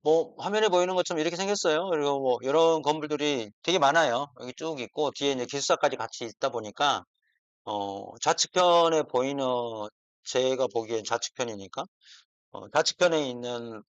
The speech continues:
Speaker 1: 어, 보면 가운데 뭐 새로운 건물도 지어져 있고 막 그렇습니다.
Speaker 2: 그 새로운 건물 다이닝 홀 같아요.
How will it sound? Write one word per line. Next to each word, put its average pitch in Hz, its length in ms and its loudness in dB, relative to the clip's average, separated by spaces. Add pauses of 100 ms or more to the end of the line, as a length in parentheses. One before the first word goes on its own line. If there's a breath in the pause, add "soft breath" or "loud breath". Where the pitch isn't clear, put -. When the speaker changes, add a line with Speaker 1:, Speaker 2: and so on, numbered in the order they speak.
(200)
Speaker 1:
어, 120 220 -6
보면 107 380 -8
가운데 123 560 0 (300)
뭐 104 160 -16
새로운 185 300 2
건물도 120 300 -2
지어져 117 340 2
있고 143 420 -6
막 110 120 -12
그렇습니다. - 540 -10 (100)
Speaker 2:
그 247 80 -10
새로운 330 300 -12
건물 208 240 -8
다이닝 277 500 -6
홀 233 200 -6
같아요. 135 420 -10